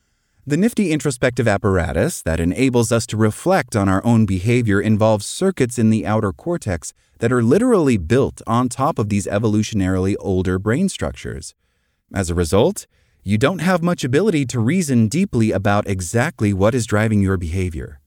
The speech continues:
That's why it can be so helpful to have a trained professional with you to tease out and reflect back your habits and motivations.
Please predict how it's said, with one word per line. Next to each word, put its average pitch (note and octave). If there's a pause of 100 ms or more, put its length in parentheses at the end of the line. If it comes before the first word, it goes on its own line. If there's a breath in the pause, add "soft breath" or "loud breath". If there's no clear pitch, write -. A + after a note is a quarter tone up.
(760)
That's F#3+
why A3+
it F#3
can E3+
be E3
so F3
helpful A2+
to -
have G#2+
a G#2+
trained F#3+
professional F#2+
with F2+
you F#2+
to G#2+
tease E3+
out A#2+
and B2+
reflect B2+
back F#2+
your F#2+
habits E2+
and D#2+
motivations. D2